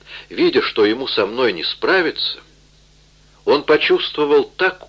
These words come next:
остро свою беспомощность и не смог сдержаться. Быть может, он укусил меня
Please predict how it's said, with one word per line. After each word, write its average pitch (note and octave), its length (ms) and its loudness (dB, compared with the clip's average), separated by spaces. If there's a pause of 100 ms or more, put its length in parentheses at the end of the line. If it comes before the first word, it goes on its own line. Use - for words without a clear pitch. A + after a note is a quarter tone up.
остро F#2 680 0 (600)
свою G2 300 2
беспомощность - 1160 -4 (480)
и C#3 120 0
не C3+ 100 -8
смог B2 340 -6
сдержаться. E2 720 -4 (1200)
Быть C#3+ 200 0
может, E3 400 2
он D#3 200 4
укусил D#3+ 580 0
меня C3+ 420 0